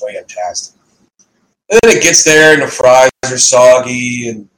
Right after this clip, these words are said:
the burger's overcooked, you know, and it's, like, smashed down. It's, like, half the size that the picture shows,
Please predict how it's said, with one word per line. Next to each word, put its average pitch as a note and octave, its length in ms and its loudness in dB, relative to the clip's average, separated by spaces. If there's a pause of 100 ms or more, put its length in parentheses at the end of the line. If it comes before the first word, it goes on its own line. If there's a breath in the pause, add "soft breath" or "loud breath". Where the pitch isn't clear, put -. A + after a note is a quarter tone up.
(420)
the B2 80 -14
burger's B2 580 -6
overcooked, A#2 1040 -6 (880)
you B2 120 -4
know, A#2 320 4
and A2+ 100 -2
it's, A2 140 -2
like, A#2 140 -2
smashed A#2 640 -2
down. A2 260 -4
It's, A2 100 -6
like, A2 120 -6
half G#2 420 -8
the G#2+ 60 -14
size G2+ 560 -2
that G#2 220 -18
the - 60 -20 (140)
picture G#2 280 -10
shows, F#2+ 640 -12